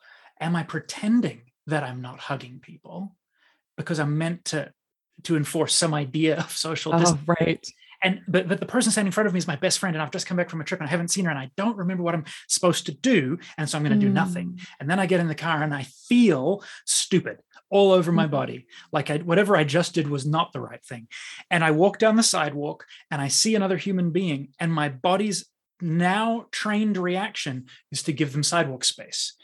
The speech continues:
Speaker 1: and to be like, "Am I gonna move out of the
Speaker 2: Ah.
Speaker 1: way first, or are they gonna be moving out of the way first?"
Speaker 2: Yes.
Speaker 1: And I feel like covid has done this crazy double-edged sword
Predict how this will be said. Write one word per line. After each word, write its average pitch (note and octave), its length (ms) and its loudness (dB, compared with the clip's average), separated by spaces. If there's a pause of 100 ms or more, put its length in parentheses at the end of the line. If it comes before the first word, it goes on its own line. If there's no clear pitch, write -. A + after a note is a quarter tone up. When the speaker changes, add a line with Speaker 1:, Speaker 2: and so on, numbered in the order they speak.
(180)
Speaker 1:
and D#3 120 -4
to D3+ 40 -8
be D#3+ 100 2
like, C#3+ 140 0
"Am D3+ 120 -2
I D#3+ 160 2
gonna F#3+ 180 0
move F#3 240 0
out F#3+ 140 2
of F#3 60 0
the F#3+ 60 -2
Speaker 2:
Ah. F#3 40 0
Speaker 1:
way F#3 120 0
first, F3+ 320 -6
or F3+ 40 -4
are F3 40 -4
they F3+ 180 2
gonna E3+ 180 -2
be D3 280 -8
moving D3 320 -2
out C3 140 -6
of C3 60 -8
the - 80 -12
way D3+ 160 -14
first?" F3 240 -6
Speaker 2:
Yes. - 500 -6 (160)
Speaker 1:
And F3+ 100 0
I F3+ 80 2
feel G#3+ 200 2
like F#3+ 180 2
covid A3+ 440 4
has G3 180 -2
done F3+ 180 -2
this D#3+ 180 -4
crazy A3 1300 0 (160)
double-edged G3 640 2
sword D3 460 -6